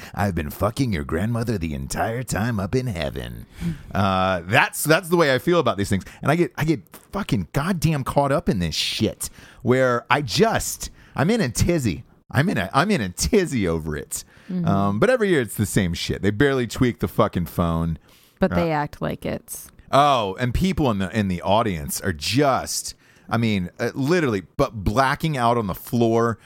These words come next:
Speaker 1: They're passing around sick bags 'cause they're getting sick.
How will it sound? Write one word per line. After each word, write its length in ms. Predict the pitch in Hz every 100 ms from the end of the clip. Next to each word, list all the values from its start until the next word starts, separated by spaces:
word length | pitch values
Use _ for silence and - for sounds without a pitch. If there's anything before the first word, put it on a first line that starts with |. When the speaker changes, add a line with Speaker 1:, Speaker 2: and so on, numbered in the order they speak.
| - -
Speaker 1:
They're 100 | 98
passing 480 | - 131 127 127 101
around 280 | 98 90 -
sick 520 | - - 127 120 -
bags 520 | 123 117 113 117 107
'cause 200 | - 92
they're 200 | 85 78
getting 400 | 85 107 95 73
sick. 720 | 73 - - - 123 117 -